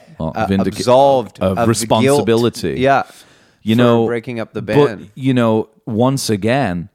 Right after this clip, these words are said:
Speaker 1: just this week, 'cause there's a whole lot of McCartney propaganda right now. Like, he's, you know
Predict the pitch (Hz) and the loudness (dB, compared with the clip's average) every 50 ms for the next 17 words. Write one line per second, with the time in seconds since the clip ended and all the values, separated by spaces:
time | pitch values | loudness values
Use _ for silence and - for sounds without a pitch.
0 | _ _ _ _ _ _ _ _ _ _ _ - 107 - - 143 160 - - - | _ _ _ _ _ _ _ _ _ _ _ -18 -10 -2 0 0 0 0 -2 -6
1 | 113 107 98 - - 98 110 143 143 - - _ - - _ _ _ _ _ _ | -6 -6 -6 -6 -6 -4 -4 -4 -4 -6 -10 _ -20 -20 _ _ _ _ _ _
2 | _ _ _ _ _ _ _ _ - 170 160 202 202 160 131 120 - - _ - | _ _ _ _ _ _ _ _ 2 2 4 4 2 2 0 -2 -4 -8 _ -16
3 | - - - - - 170 175 165 156 143 139 123 113 110 101 104 95 - - 104 | -16 -14 -12 0 2 4 4 4 4 4 2 2 2 0 -2 -4 -6 -4 -2 -2
4 | 104 98 87 92 - - 95 87 - 92 82 85 82 80 78 76 73 73 76 80 | -2 -2 -4 -6 -4 -6 -6 -4 -4 -6 -4 -4 -4 -4 -4 -4 -4 -4 -2 -4
5 | 78 64 78 76 65 60 - - 90 95 - - - - - _ - - - 135 | -4 -4 -6 -8 -10 -10 -10 -8 -6 -8 -8 -8 -14 -20 -20 _ -12 -8 -4 -2
6 | 147 147 127 104 - - _ _ _ _ _ _ _ _ - - - - _ _ | -2 -2 -2 -4 -8 -12 _ _ _ _ _ _ _ _ -20 -20 -20 -20 _ _
7 | - 117 117 107 92 82 - | 0 0 2 2 0 -2 -4